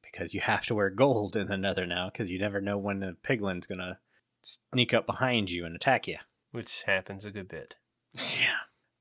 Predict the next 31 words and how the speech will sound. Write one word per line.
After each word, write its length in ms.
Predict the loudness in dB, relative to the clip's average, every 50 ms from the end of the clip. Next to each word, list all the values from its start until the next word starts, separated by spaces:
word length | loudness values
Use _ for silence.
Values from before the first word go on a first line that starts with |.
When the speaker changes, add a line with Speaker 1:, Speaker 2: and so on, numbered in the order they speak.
| _ -8
Speaker 1:
Um, 400 | -6 -6 -6 -6 -8 -8 -6 0
I've 120 | 0 4
had 140 | 4 4 4
hoglins 540 | 4 6 8 8 8 8 6 -2 0 0 0
sneak 280 | 0 2 2 2 4 4
up 160 | 2 2 4
probably 260 | 4 4 6 6 4
more 240 | 2 2 2 2 2
than 100 | 0 -2
piglins, 540 | 0 0 0 0 2 -2 -2 0 -2 -4 -6 -4 -2
actually. 600 | -2 -2 -2 0 -2 0 0 0 0 -2 -4 _ _ _ _ _ _ _
Speaker 2:
I 120 | 2 6
have 220 | 6 6 4 4 _
boots 300 | 0 0 0 2 2 2
I 80 | 2
have 140 | 2 0 -2
to 80 | -4 -8
switch 420 | -8 -8 -6 -8 -10 -10 -6 -4 -4
out. 360 | -2 -2 -2 -6 -8 -12 -20 _ _ _ _ _
Speaker 1:
Mm-hmm. 220 | -8 -6 -6 -6 -6 -10 _ _ _
Speaker 2:
I 40 | 0
mean, 160 | 2 4 4
I 80 | 4
have 240 | 6 6 4 4 4
a 220 | 2 -2 -2 -2 -8 _ _ _ -2
ender 240 | -2 0 0 0
chest 320 | -4 -4 -6 -6 -6 -6 -8
I 60 | -10
keep 280 | -10 -10 -12 -8 _ 2
on 200 | 2 2 2 2
me, 200 | -2 -4 -6